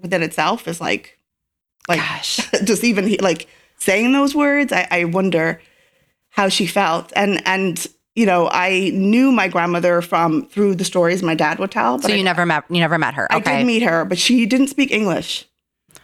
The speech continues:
Speaker 2: Really?
Speaker 1: Mm-hmm.
Speaker 2: Okay.
Speaker 1: Um, and she didn't write, so she never read or write.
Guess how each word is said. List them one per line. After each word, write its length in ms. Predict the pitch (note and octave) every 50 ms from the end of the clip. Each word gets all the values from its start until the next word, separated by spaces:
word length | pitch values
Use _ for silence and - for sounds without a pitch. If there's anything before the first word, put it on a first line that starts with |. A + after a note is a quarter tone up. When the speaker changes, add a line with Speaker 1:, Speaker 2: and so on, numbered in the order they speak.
| _ _ _ _ - - -
Speaker 2:
Really? 440 | E4+ F4+ F4 D4 G#3 D#3+ D3 D3 -
Speaker 1:
Mm-hmm. 280 | F#3+ G3 F#3+ A3+ G#3 A3 A3+ D#4
Speaker 2:
Okay. 360 | A#3+ A#3+ A3+ A3 A#3+ C4+ - _ _ _ _ - - - - _ _ -
Speaker 1:
Um, 280 | A3 G#3 G3+ G3+ F#3
and 120 | - F#3+ -
she 80 | -
didn't 200 | G#3+ A3+ A3+ G#3+ F#3
write, 300 | G3 G3+ - - - -
so 140 | - G3 F3+
she 120 | - A#3
never 200 | G#3+ G3+ G3+ A3
read 320 | G#3+ F#3+ F#3+ G3 G3+ G3 F#3+
or 80 | F3+
write. 420 | D#3+ E3+ F3 D#3 - - - -